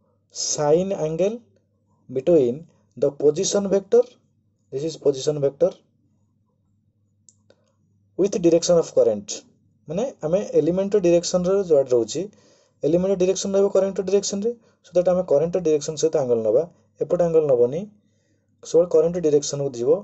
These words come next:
ଏଟା ହେଲା ଥିଟା। Then inversely proportional to square of the distance between the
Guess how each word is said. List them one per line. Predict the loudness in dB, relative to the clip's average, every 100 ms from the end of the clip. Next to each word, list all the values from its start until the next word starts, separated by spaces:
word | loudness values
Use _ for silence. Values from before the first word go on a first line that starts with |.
| -6
ଏଟା | -8 -4
ହେଲା | -4 -4
ଥିଟା। | -4 -4 -4 -12 _ _ _ _ _ _ _ _ _ _ _ _ _ _ _ _ _ _ _ _ 2
Then | 2 2 -4
inversely | -4 2 2 2 0
proportional | 2 0 0 2 0 2
to | 0 -2 _ _ _ -14
square | -10 0 4 4 4 2 0
of | 0
the | 0 0
distance | -4 -2 -2 -2 -4 -6
between | 2 2 2 -4 _ _ _ _ _ _ _ _ _ _
the | -4